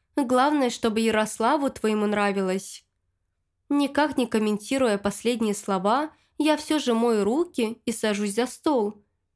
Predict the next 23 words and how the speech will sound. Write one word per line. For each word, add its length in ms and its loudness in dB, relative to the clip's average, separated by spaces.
Я 260 2
два 280 2
часа 300 -4
назад 460 0
пообедала 560 0
в 80 -10
кафешке, 800 -2
но 160 2
знаю, 320 2
что 220 -4
бабуля 460 0
обидится, 800 -2
если 340 0
откажусь 580 0
от 140 -4
её 180 0
угощений, 840 0
поэтому 440 2
соглашаюсь 760 -2
на 100 0
крошечную 720 -2
порцию 520 -2
плова. 580 0